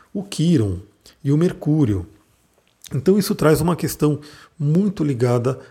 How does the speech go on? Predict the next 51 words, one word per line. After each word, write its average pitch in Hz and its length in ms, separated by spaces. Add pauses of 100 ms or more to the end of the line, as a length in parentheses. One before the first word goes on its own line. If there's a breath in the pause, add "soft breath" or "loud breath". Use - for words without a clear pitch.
(120)
ao 139 160
arquétipo 139 520
do 131 100
curador 123 380
ferido. 107 500 (800 loud breath)
Pessoal, 156 380
esse 214 260
é 240 40
o - 20
momento, 165 320
e 190 60
lembra, 180 360
né? 131 220
Esse 156 240
mapa 147 300
de 131 100
lua 127 180
nova, 110 400 (280 loud breath)
ele 220 180
vale 123 480
até 240 220
a 262 40
próxima 160 440
lua 165 120
nova, 175 340
até - 120
a 123 60
lua 117 100
nova 117 220
de 156 80
Touro. 151 440 (240 loud breath)
Então 254 140
a 208 60
gente 185 200
tem 175 200
aí 135 260 (180 loud breath)
praticamente 160 560
um 190 60
mesinho 180 480
aí 139 80
pra 147 140
trabalhar 120 340
essa 127 140
energia. 135 520 (720 loud breath)
Então 277 300
o 214 60
que 285 100
que 302 80
a 262 60
gente 208 240
tem 151 340